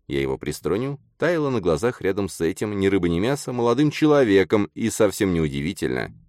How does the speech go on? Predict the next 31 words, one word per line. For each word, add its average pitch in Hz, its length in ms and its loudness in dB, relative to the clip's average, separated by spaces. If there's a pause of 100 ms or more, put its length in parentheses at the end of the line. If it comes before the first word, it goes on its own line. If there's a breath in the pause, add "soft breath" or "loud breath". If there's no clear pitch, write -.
что - 260 2
взгляд 80 460 0
ее 76 220 0
был 78 180 -2
прикован 85 500 0
к - 80 -12
стройному 82 600 0
всаднику 92 500 -2
на 90 100 0
горцующем 85 600 0
коне, 85 280 0
почти 95 360 -2
сказочному 90 580 -2
герою, 95 400 4
к - 80 -20
Тальвару 98 580 0
Ульхаку. - 680 -6 (840)
Не 76 120 0
мудрено, 107 420 2
что 139 240 2
ее 127 320 4
разодетая 131 640 4
фигура 113 640 2
привлекла 104 640 0
далеко 87 360 0
не 95 140 2
равнодушный 82 640 0
взгляд 73 400 -2
полицейского 71 640 -4
капитана, 78 800 -4 (100)
первого 131 560 2